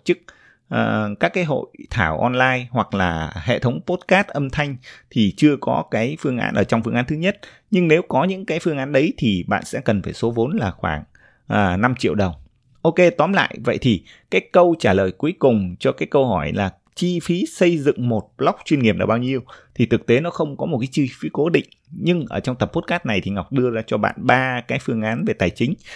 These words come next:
Thứ nhất là bạn hoàn toàn có thể, ừ, xây dựng một cái blog, ờ, chuyên nghiệp với số vốn là không đồng bằng cách sử dụng các cái nền tảng viết blog miễn phí.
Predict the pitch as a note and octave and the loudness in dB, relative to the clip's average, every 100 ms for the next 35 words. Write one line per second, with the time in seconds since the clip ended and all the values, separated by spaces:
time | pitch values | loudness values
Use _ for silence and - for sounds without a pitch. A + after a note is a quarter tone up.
0 | - - F3 F#3+ - A2 G2+ - A2 G#2 | -16 -4 -2 0 0 0 0 -2 -2 -2
1 | F#2 F2+ E2 - G#2 D2 C#2 _ - A2 | 0 -4 -4 -4 -2 -4 -6 _ -8 -6
2 | F#2+ - C3+ C3 A2 F#2+ - - B2+ D#3+ | -2 2 2 2 0 -2 -6 -4 -2 -2
3 | _ - B2 G#2+ G2 - D#3+ C#3+ A2+ F#2+ | _ -6 -2 0 -2 2 2 4 2 0
4 | _ _ _ G#2+ B2 E3 D3+ C3+ C#3 D3 | _ _ _ -2 0 2 0 2 0 0
5 | - D3 A2+ F#2+ D2+ D#2 F#2+ - - - | 0 2 4 2 -2 -2 -2 -2 -6 -2
6 | F2 G2 - _ _ _ _ _ - - | 0 0 -2 _ _ _ _ _ -4 -2
7 | F3+ A#2+ G2 E2 F2 D#2 - G2+ E3 - | 2 2 2 2 0 0 -6 0 0 0
8 | - D#3+ D3+ D3 C#3+ D#3+ | -2 -2 -2 -4 -2 -2